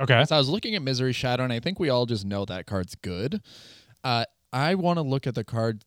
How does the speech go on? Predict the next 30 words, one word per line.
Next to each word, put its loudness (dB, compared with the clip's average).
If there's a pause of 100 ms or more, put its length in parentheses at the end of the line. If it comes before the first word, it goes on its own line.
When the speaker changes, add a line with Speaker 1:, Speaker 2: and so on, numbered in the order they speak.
(160)
Speaker 2:
sitting -4
right -4
next -2
to -8
it, -10 (340)
and -2
that 2
is -2
Mechanized -2
Warfare. 4
Speaker 1:
Yo. 10 (240)
Okay. 4
Speaker 2:
Because, 8
like, 4 (140)
there 2
were 2 (120)
plenty 2
of 0
drafts 2
where -4
I -4
had -6
the -4
opportunity -2
to -4
take -8
this, -6
and -4
I 0
did. 2